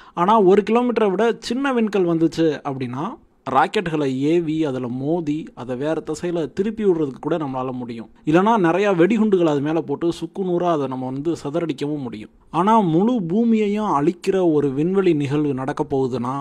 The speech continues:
மனிதர்கள் மற்றும் பிற உயிரினங்கள் வேற கிரகத்துக்கு தப்பிச்சு போக வேண்டிய சூழல் ஏற்படும். அப்போ அதுக்கு முன்னாடி நம்ம அந்த கிரகத்தை கொஞ்சமாவது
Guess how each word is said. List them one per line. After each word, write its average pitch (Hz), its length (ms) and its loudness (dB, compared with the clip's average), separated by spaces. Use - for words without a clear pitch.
மனிதர்கள் 156 640 2
மற்றும் 139 460 -2
பிற 151 200 2
உயிரினங்கள் 156 640 0
வேற 127 220 -4
கிரகத்துக்கு 143 500 -6
தப்பிச்சு 147 440 -2
போக 139 220 -4
வேண்டிய 127 280 -8
சூழல் 143 360 -6
ஏற்படும். - 400 -16
அப்போ 139 320 4
அதுக்கு 160 280 4
முன்னாடி 208 460 2
நம்ம 156 320 0
அந்த 135 220 -4
கிரகத்தை 151 540 -2
கொஞ்சமாவது 185 760 -2